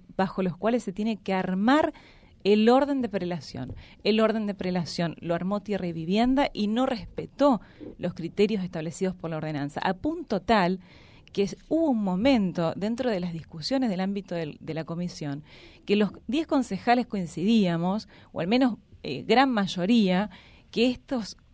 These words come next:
cuatro puntos de participación y compromiso ciudadano que le asignaron arbitrariamente a algunos,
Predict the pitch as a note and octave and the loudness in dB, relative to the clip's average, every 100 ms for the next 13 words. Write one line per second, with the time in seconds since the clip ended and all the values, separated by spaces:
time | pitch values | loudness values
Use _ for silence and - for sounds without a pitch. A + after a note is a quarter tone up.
0 | - A3+ B3 A#3+ G3 C4 B3 G#3 F3+ F3+ | 6 6 6 2 0 2 2 2 0 0
1 | F3+ F3 C#3+ D#3+ D#3+ D#3+ D#3+ E3 - A3+ | -2 -4 -2 -4 -4 -10 -8 -6 -4 -4
2 | A3+ F3+ D#3+ E3+ G3 G#3+ - E3 E3 G3 | -4 -4 -4 -6 -6 -8 -8 -6 -2 0
3 | G3+ G3 A3+ - - - - E3 E3+ - | 2 0 -2 -4 -14 -14 -10 -6 -6 -6
4 | F3+ G#3+ A#3 B3+ - D#3+ D#3+ D#3 G#3+ C#4 | -4 0 0 -2 -4 -8 -6 -2 2 4
5 | C4 A#3 A#3+ F#3+ D#3 - - C#3 D3+ A#3+ | 4 2 0 -2 -6 -12 -10 -8 2 4
6 | C4+ F#3 F3+ | 4 2 -4